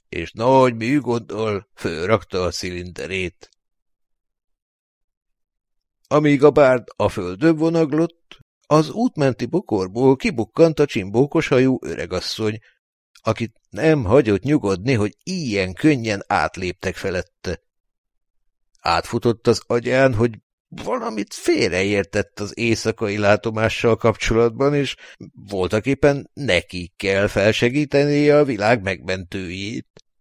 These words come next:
Egy röpke pillanatig figyelte az egyre gyorsuló ütemben forgolódó testet,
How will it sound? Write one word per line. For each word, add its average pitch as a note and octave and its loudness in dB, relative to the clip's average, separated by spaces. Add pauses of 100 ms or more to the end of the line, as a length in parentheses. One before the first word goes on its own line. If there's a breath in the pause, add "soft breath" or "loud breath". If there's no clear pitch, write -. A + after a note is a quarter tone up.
(1800)
Egy - 2
röpke C3 6
pillanatig C#3 2
figyelte B2+ 2
az A#2 0
egyre A2 2
gyorsuló C3+ 2
ütemben C#3 4
forgolódó C3 2
testet, - -6